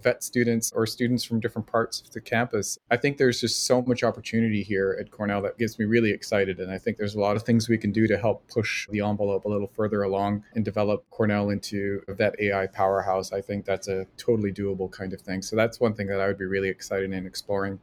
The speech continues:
My other thing is, is that I'm a radiation oncology physicist by trade, and we are getting a new linear accelerator. So I am super pumped about exploring that technology and how we might be able to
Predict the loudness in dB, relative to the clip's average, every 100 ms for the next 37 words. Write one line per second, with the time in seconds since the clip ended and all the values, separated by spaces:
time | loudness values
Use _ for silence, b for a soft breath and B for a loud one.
0 | _ 2 4 6 4 2 0 2 2 0
1 | -4 0 2 2 b b b -2 0 2
2 | 0 -2 0 4 4 2 0 -2 2 2
3 | 0 -2 -4 -4 -4 -8 -2 -2 2 4
4 | 6 4 2 0 2 4 4 4 4 4
5 | 4 4 2 2 2 2 0 2 2 4
6 | 4 2 0 0 0 0 -2 -4 -6 0
7 | 0 0 -4 -2 -4 -4 0 2 0 -2
8 | -8 -4 0 2 2 2 -2 -4 -6 -2
9 | 0 -2 -4 -4 -2 -2 -4 -2 -2 -2
10 | -4 -2 -2 -2 -2 0